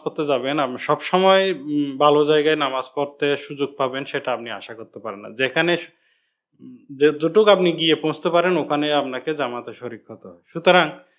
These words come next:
আপনার এই জায়নামাজ সবচেয়ে বেশি ব্যবহার হয়,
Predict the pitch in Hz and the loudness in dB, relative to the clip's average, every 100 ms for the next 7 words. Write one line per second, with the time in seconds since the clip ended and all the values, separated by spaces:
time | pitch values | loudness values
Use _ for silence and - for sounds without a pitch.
0 | _ _ 143 143 147 - 175 196 190 196 | _ _ -4 0 -2 -2 4 4 6 6
1 | 180 170 185 190 - 175 - 156 139 - | 6 4 2 0 -4 -6 -2 -2 -2 -6
2 | 123 107 98 101 95 92 | -10 -10 -10 -14 -18 _